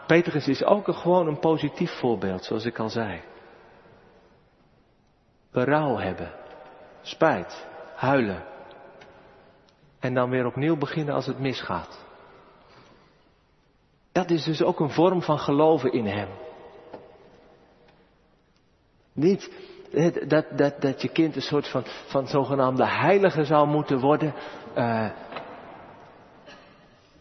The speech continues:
of toch een kind wat net iets beter is dan de andere kinderen. Maar gewoon een mens van vlees en bloed en tranen.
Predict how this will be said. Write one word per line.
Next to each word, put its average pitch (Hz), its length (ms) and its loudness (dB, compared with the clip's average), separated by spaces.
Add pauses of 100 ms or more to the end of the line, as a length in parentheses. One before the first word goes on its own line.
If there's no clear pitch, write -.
(320)
of - 260 -2
toch 139 180 2
een 127 140 -6
kind 165 240 4
wat 123 140 2
net 165 240 2
iets 127 160 -4
beter 160 360 4
is 123 160 2
dan 123 200 2
de 123 80 6
andere 175 340 4
kinderen. 156 520 0 (920)
Maar 135 140 0
gewoon 175 360 2
een 147 120 2
mens 190 300 2
van 143 140 0
vlees 185 420 4
en 143 120 0
bloed 170 280 2
en 135 160 -4
tranen. 113 480 0